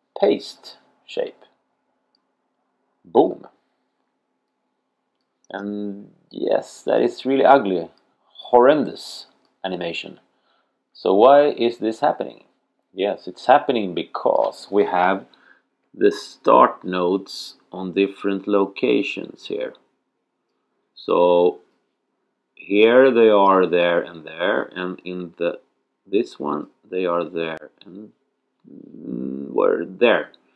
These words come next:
So let's try to put start node there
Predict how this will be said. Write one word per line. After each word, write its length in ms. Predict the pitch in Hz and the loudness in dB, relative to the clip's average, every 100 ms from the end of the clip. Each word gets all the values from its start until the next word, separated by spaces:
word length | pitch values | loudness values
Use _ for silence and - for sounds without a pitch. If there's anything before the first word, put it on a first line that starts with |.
| _ - - - _ _ | _ -20 -20 -20 _ _
So 800 | - - 101 101 104 107 107 - _ _ _ _ _ _ _ _ | -20 -6 0 4 6 4 2 -4 _ _ _ _ _ _ _ _
let's 420 | 101 101 - - _ _ _ | -10 -10 -14 -20 _ _ _
try 360 | - 113 113 110 | -8 0 0 0
to 500 | - - 107 107 - _ _ _ _ _ _ | -4 -2 0 0 -4 _ _ _ _ _ _
put 220 | - 113 - _ _ _ | -4 -4 -6 _ _ _
start 520 | - - 107 107 - | -20 -4 2 2 0
node 480 | 107 104 107 107 - _ _ _ _ _ _ _ _ _ _ | -4 0 2 0 -4 _ _ _ _ _ _ _ _ _ _
there 480 | 95 104 131 165 | 0 4 4 2